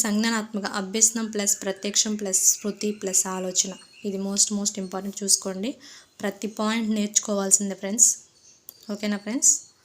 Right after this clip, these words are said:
ఇక్కడ, ఇక్కడ ఒక పాయింట్ చూడండి. ప్రతి వ్యక్తి పుట్టినప్పటి నుండి పరిసరాలతో చర్యలు జరుపుతూ అనేక అనుభవాలను పొందుతాడు. ఇలా వ్యక్తి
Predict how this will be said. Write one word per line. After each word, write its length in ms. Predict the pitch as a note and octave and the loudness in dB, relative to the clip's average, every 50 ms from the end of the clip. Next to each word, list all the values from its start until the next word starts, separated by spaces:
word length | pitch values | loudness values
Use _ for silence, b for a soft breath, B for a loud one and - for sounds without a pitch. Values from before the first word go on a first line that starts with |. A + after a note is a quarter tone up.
| _ _ _ b b b b b b b b b b b b b b b b b b _ - C4 B3+ | _ _ _ b b b b b b b b b b b b b b b b b b _ -10 -6 -6
ఇక్కడ, 160 | B3 B3+ B3 B3+ A3+ | -4 -2 -2 -4 -2
ఇక్కడ 140 | C4 C4 B3+ A#3 | -2 -2 -2 -2
ఒక 80 | G#3 - C4 | -2 -2 0
పాయింట్ 240 | B3 A#3+ A#3 A3+ - - A3+ | 0 2 0 2 2 2 2
చూడండి. 380 | G#3 F#3+ F#3+ F#3+ G3 A#3 F4 G#4+ - - - _ B B B B B B B B _ - | 2 0 0 0 0 0 0 0 -2 -8 -18 _ B B B B B B B B _ -4
ప్రతి 240 | B3 A#3 A3+ - C#4 C4 | -2 -2 -2 0 2 2
వ్యక్తి 240 | C4+ C4 C4 - - C#4+ - | 2 2 2 -2 -4 -4 -2
పుట్టినప్పటి 540 | - C#4 - - C#4+ C#4 C4 C#4 C#4 B3 B3 B3 | -2 -6 -2 0 0 0 0 0 -4 -2 0 0
నుండి 200 | A3+ A3+ A3+ A#3+ A#3 - | 0 0 0 -2 -2 -2
పరిసరాలతో 580 | G#3+ G#3 A3+ - - B3+ B3 B3 B3 - C4 B3+ - - | 0 2 2 2 2 2 0 0 0 -2 -2 0 0 0
చర్యలు 300 | G#3 G3+ G#3+ A3+ A3 A3 | 0 0 0 0 0 0
జరుపుతూ 420 | G3 G#3 G3+ G3 - - - A3+ F#3+ G3+ | -2 -2 -2 -4 -6 -8 -6 -4 -2 -2
అనేక 240 | G3 G#3 G#3+ G#3+ G#3+ G#3+ G#3 | 0 0 0 0 0 0 0
అనుభవాలను 480 | G3+ G#3+ A3 A#3+ A#3+ A#3+ A#3+ A#3+ A#3 G#3+ G#3+ | 0 0 0 0 0 2 2 0 0 -2 -2
పొందుతాడు. 500 | A3 G3+ G3 G3+ G3 G3+ F#3+ F#3 F#3 F#3 - B B B B B B A3 | -2 0 0 0 -2 -2 -4 -4 -4 -6 -8 B B B B B B -2
ఇలా 120 | A3+ A#3 G#3+ G#3+ | 0 0 2 0
వ్యక్తి 260 | A3 A3 - - C#4+ | 0 -2 -2 -2 -4